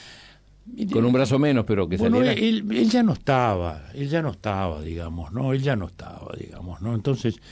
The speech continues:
Speaker 1: la, el, todo este proceso político del cual hemos estado hablando, no estaba Bordaberry, de modo que, este, no es que ahora apa-,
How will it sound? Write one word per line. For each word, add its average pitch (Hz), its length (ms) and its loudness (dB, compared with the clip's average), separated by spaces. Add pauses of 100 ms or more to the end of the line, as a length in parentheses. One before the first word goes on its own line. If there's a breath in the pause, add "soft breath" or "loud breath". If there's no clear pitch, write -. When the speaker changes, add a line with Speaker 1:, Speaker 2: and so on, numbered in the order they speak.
(440 loud breath)
Speaker 1:
la, 110 240 -6
el, 107 140 -6
todo 165 300 0
este 151 180 0
proceso 127 600 0
político 110 480 -2
del 95 80 -4
cual 113 160 2
hemos 98 280 -2
estado 101 260 -2
hablando, 113 440 0 (520 loud breath)
no 110 140 0
estaba 120 360 0
Bordaberry, 82 520 -4
de 82 80 -10
modo 104 300 0
que, 107 220 -2 (380 loud breath)
este, 104 540 -10
no 123 300 -4
es - 60 -8
que 113 180 0
ahora 110 320 2
apa-, 95 200 -8